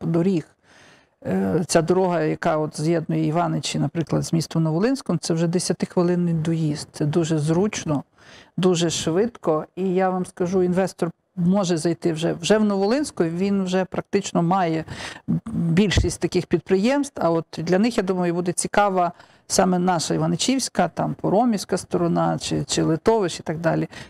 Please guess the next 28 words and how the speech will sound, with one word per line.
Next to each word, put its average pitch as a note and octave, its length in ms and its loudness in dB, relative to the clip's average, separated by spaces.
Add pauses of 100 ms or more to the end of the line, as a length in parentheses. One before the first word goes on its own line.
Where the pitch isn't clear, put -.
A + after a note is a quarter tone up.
А - 60 0
що - 160 2
стосується G#3 580 0
взаємодії F#3+ 600 0
з E3+ 360 -2
закордонними F3 580 0
партнерами, A3+ 520 0
я F3 60 -2
вам F3+ 80 -2
скажу, E3+ 720 -4
нам D#3+ 200 -2
вдалося F3 420 0
в D#3+ 40 -6
цьому E3+ 300 -2
році, A3+ 300 0
завдяки E3+ 600 -4
співпраці E3+ 600 0
з E3 40 -6
німецькою E3+ 440 -4
стороною, B3 540 0 (400)
вони F#3+ 160 0
нам F#3 160 0
для F#3 140 0
лікарні G3 440 0
вже E3+ 260 0
закупили F3+ 800 0
по E3+ 120 -4
програмі, G3+ 680 0